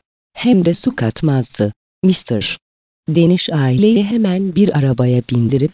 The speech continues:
John Smith'in evine götürebilirdi. Ama bundan çekindi. Ailenin nereye gittiğini kimse bilmemeliydi. Oysa arabacı onları nereye götürdüğünü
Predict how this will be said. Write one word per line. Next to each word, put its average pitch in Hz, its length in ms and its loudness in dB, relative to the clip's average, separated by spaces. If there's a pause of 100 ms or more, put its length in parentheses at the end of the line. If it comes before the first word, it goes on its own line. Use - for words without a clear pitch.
John 196 420 0
Smith'in 180 520 -2
evine 139 340 0
götürebilirdi. 120 880 -2 (500)
Ama 185 260 0
bundan 185 400 0
çekindi. 120 600 -2 (220)
Ailenin 175 640 2
nereye 160 340 2
gittiğini 139 520 -2
kimse 170 540 -2
bilmemeliydi. 113 800 0 (480)
Oysa 226 340 0
arabacı 175 540 2
onları 185 460 2
nereye 170 300 -2
götürdüğünü 113 720 -2